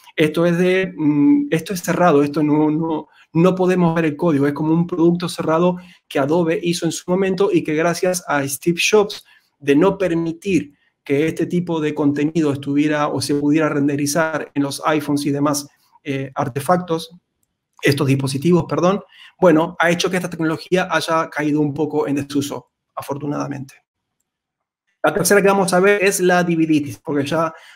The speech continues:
maquetar en tabla estaba un poco fuera de moda, nos hemos pasado a, a los divs,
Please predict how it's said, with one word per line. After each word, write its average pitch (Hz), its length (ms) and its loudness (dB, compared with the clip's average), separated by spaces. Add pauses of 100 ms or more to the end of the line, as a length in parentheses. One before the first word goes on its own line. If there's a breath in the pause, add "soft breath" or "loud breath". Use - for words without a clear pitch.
(120)
maquetar 147 500 4
en 147 120 4
tabla 165 280 0
estaba 156 460 -6
un 151 100 -4
poco 156 400 -2
fuera 165 240 -2
de 185 100 2
moda, 202 180 4
nos 147 180 -2
hemos 160 200 2
pasado 156 500 0 (140)
a, 139 280 -4
a 151 160 -2
los 143 280 2
divs, 180 320 2